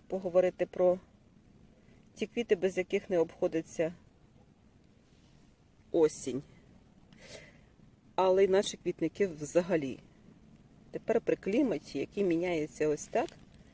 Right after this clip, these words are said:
очитки, мабуть, фаворитами будуть нашими.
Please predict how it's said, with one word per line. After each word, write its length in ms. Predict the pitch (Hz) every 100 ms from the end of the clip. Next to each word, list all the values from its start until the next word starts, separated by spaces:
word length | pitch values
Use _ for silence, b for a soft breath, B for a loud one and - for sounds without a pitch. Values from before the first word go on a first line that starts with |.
| B B B -
очитки, 920 | 147 - 247 269 - 214 214 196 208 - - - - - - B B B B B -
мабуть, 360 | 165 165 190 -
фаворитами 720 | - 180 175 165 - 151 147
будуть 380 | 147 147 151 151
нашими. 580 | 139 - 156 117 165